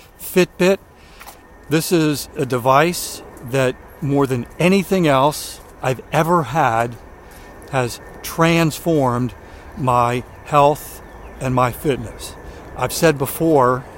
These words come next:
and perhaps you've heard an episode where I've talked about this, what gets measured gets improved, and that's actually what happened.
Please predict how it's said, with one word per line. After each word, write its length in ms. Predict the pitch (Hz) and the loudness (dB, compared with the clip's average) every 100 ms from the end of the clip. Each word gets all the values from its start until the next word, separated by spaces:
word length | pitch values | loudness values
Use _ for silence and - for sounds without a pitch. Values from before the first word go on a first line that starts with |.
| - - - | -20 -20 -16
and 220 | 120 104 | -12 -12
perhaps 400 | - 113 135 - | -8 -4 -4 -2
you've 220 | 151 120 | -6 -6
heard 300 | - - 156 | -8 -2 0
an 100 | 131 | 2
episode 420 | 127 139 131 156 127 | 0 -2 -2 -2 2
where 100 | 127 | 0
I've 160 | 117 | 0
talked 280 | - 135 123 | 0 0 0
about 320 | 123 123 110 | -2 -2 -2
this, 340 | 139 127 - - - - - - - - - - - | -4 -4 -6 -14 -16 -18 -16 -18 -18 -18 -20 -20 -10
what 240 | 123 151 - | 2 2 4
gets 220 | 156 - | -2 0
measured 500 | 135 139 135 160 139 | 2 2 2 -2 0
gets 240 | 135 123 | -2 -2
improved, 760 | 123 107 147 151 165 190 165 - - - - - - - - - - | -8 -4 2 4 4 0 -4 -14 -14 -16 -14 -16 -16 -16 -16 -18 -10
and 120 | 143 135 | -4 -2
that's 180 | 123 | -2
actually 360 | 135 131 127 160 | -2 -2 -2 -2
what 160 | 151 139 | -2 -2
happened. 380 | 185 220 143 | -2 -4 -10